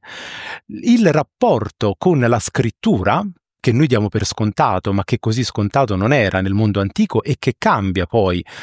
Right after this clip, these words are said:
eh, diciamo, nella percezione che si poteva avere appunto proprio del gesto stesso, anche della scrittura, della pratica, eh, mh, eh, eh, intellettuale che stava dietro l'atto di scrivere, e poi anche del supporto. Diceva prima Giulio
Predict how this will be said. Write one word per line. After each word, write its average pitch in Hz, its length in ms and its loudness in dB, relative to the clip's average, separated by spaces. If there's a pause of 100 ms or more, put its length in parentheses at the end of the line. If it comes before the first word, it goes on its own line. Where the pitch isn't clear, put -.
(140)
eh, 98 220 0
diciamo, 117 240 2
nella 123 180 4
percezione 110 920 0 (200)
che 131 260 2
si - 200 -4
poteva 104 320 2
avere 127 200 2
appunto 120 300 0
proprio 123 220 0
del 90 180 0
gesto 101 460 0
stesso, - 500 -2
anche 95 240 0
della 90 180 0
scrittura, 107 600 0
della 90 160 0
pratica, 101 520 0 (300)
eh, 101 260 0
mh, 95 300 2
eh, 90 560 -2
eh, 95 220 -6
intellettuale 107 840 2
che 98 100 -4
stava 98 280 -2
dietro 95 260 -4
l'atto 107 300 -2
di 101 100 -2
scrivere, 92 560 -4 (320)
e 277 100 0
poi 277 140 2
anche 139 240 2
del 110 180 2
supporto. 92 600 -2
Diceva 110 280 0
prima 110 260 0
Giulio 101 380 0